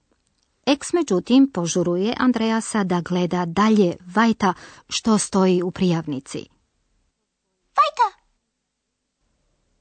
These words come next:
Speaker 1: I nakon kraćeg prekida, Andreas i X ponovno se bave doktorom Thürmannom. Pogledali su zanimanje, Beruf, i mjesto stanovanja,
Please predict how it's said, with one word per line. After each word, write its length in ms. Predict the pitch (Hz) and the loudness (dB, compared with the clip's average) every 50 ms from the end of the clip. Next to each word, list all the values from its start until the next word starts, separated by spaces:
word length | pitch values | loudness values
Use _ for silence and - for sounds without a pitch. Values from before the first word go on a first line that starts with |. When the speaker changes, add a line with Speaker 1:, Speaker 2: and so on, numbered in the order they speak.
| _ _ _ _ | _ _ _ _
Speaker 1:
I 80 | - 302 | 2 4
nakon 280 | 294 226 - - 170 160 | 4 4 4 2 -2 -2
kraćeg 440 | - 180 170 - - 185 143 - | -2 -4 -4 -4 -4 -8 -8 -8
prekida, 580 | - - 196 220 247 - 302 285 247 277 262 - | -8 -4 -4 -4 -2 -2 -2 0 0 0 0 0
Andreas 680 | - 196 175 175 160 160 175 208 233 254 269 247 - - | 0 -2 0 0 0 0 0 0 0 0 -2 -2 -4 -4
i 80 | 175 170 | -2 -2
X 360 | 185 233 269 - - - - | -2 -2 -2 -6 -10 -16 -16
ponovno 500 | - - 175 175 180 180 175 175 185 190 | -8 -4 -2 -2 0 -2 -2 -4 -6 -6
se 180 | 190 - 254 247 | -6 -4 -4 -4
bave 300 | 202 165 165 165 170 170 | -4 -4 -4 -4 -4 -4
doktorom 480 | 156 156 147 - - 190 180 180 180 | -6 -8 -10 -8 -6 -4 -4 -4 -4
Thürmannom. 600 | - - - 214 220 202 208 196 185 175 175 139 - _ _ _ _ _ _ _ _ _ _ _ _ _ - | -6 -6 -2 0 4 4 6 4 4 2 0 -4 -8 _ _ _ _ _ _ _ _ _ _ _ _ _ -8
Pogledali 460 | - 165 160 180 180 180 214 233 254 | -8 -6 -4 -4 -4 -2 0 0 0
su 280 | 247 - 285 277 269 - _ _ _ | 0 0 0 0 0 -2 _ _ _
zanimanje, 680 | - 165 175 202 202 196 220 233 240 233 202 170 156 - - - | -8 -4 0 2 4 6 6 6 6 4 2 0 -2 -6 -10 -8
Beruf, 480 | 196 226 240 269 269 202 165 - - - - - - - - _ _ - | -8 -4 -2 0 0 -2 -2 -6 -12 -20 -20 -20 -20 -20 -20 _ _ -2
i 360 | 214 196 190 185 175 165 170 - _ _ _ - | 0 2 2 2 0 0 -2 -6 _ _ _ -2
mjesto 360 | 196 180 180 170 - - 175 | 0 0 0 0 -4 -6 -8
stanovanja, 600 | - - - 196 208 196 190 196 185 175 170 160 | -6 -2 0 2 2 2 2 2 0 0 -2 -4